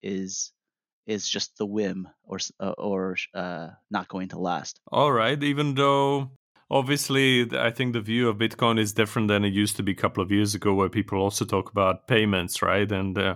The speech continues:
Speaker 2: the, the rise is not here because all of a sudden during the lockdowns, people started buying, uh, uh, stuff on Amazon bi-, with Bitcoins, right?
Speaker 1: Yeah, that's absolutely true. I mean, uh, use cases of Bitcoin is still lagging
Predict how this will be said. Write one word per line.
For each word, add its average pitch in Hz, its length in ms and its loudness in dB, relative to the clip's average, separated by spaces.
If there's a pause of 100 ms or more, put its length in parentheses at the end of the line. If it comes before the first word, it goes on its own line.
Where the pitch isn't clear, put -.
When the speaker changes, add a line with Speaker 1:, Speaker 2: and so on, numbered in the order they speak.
(140)
Speaker 2:
the, 101 280 0
the 101 120 0
rise 107 400 4
is 101 120 0
not 110 220 4
here 107 240 4
because 98 440 0
all 101 140 4
of 95 80 0
a 98 40 -2
sudden 98 400 0
during 101 320 0
the 92 80 -2
lockdowns, 98 580 0
people 101 220 0
started 95 480 0
buying, 98 440 2
uh, 95 280 2
uh, - 80 0
stuff - 360 0
on 95 120 4
Amazon 95 480 2
bi-, 98 180 -2
with 92 220 -6
Bitcoins, 92 580 -4
right? 98 240 2 (240)
Speaker 1:
Yeah, 123 160 0
that's 110 220 -2
absolutely 101 400 -6
true. - 280 -10
I 104 100 -10
mean, 101 260 -6 (340)
uh, 98 420 0
use 131 420 -8
cases 95 640 -4
of 95 340 -10 (100)
Bitcoin 95 640 -8
is 95 180 -6
still 98 360 -2
lagging 104 580 -4